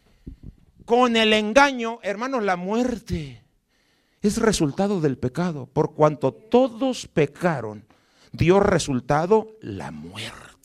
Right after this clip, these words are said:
Y creen que por presentarle a la santa de santa, no se lo veo por ningún lado. Y de la muerte, esa es literalmente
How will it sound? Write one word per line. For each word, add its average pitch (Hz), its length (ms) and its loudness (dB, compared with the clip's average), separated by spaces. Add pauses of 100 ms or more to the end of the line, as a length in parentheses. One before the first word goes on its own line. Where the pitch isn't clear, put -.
(1040)
Y 240 140 -6
creen 240 400 2
que 277 160 4
por 247 300 -2
presentarle 220 1080 -4
a 165 140 -2
la 135 180 -4
santa 165 760 -8
de 147 140 -10
santa, 156 480 -14
no 139 180 -12
se 156 160 -10
lo 147 140 -8
veo 147 200 -6
por 139 140 -6
ningún 123 320 -2
lado. 87 280 -6 (2000)
Y 151 140 -2
de 131 120 0
la 117 120 0
muerte, 143 640 0 (580)
esa 131 240 2
es - 140 -2
literalmente 135 920 0